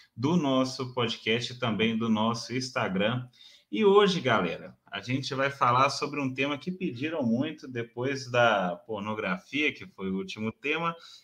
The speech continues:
Esse tema aqui pediram muito pra gente, a gente vem trazendo aqui para vocês, que é sobre o Bitcoin e sobre a criptomoeda.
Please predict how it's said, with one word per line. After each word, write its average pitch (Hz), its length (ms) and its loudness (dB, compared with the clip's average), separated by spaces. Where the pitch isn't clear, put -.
Esse 180 380 0
tema 143 240 0
aqui 135 220 -6
pediram 135 500 0
muito 135 460 0
pra 117 240 2
gente, 113 320 -4
a - 20 -6
gente 120 320 -4
vem 120 260 -2
trazendo 107 480 -2
aqui 110 380 -6
para 120 320 4
vocês, 113 720 -2
que 196 240 6
é 147 200 4
sobre 135 920 2
o 139 80 -2
Bitcoin 143 800 0
e 180 100 0
sobre 180 580 -2
a 156 240 4
criptomoeda. 120 1400 0